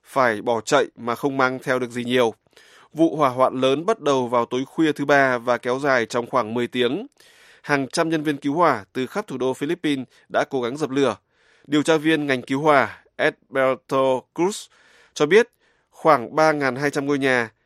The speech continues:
phần nhiều được dựng bằng gỗ phế liệu, đã bị phá hủy và có bốn người bị thương. Ông cho biết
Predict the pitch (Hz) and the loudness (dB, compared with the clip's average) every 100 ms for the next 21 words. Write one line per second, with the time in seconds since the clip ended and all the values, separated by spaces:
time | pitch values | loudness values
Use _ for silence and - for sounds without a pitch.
0 | _ 147 131 131 135 131 120 139 - 123 | _ -8 -4 0 2 0 -2 -4 -2 -6
1 | 117 123 135 147 170 - - 160 - 123 | -4 -4 -2 0 0 -2 -6 -8 -6 -4
2 | 139 165 117 107 98 120 113 120 120 139 | -2 -2 -4 -10 -4 -4 -2 -4 -4 -4
3 | 160 113 151 139 120 _ _ _ - - | -4 -2 2 2 0 _ _ _ -20 -2
4 | 156 151 170 | 0 2 2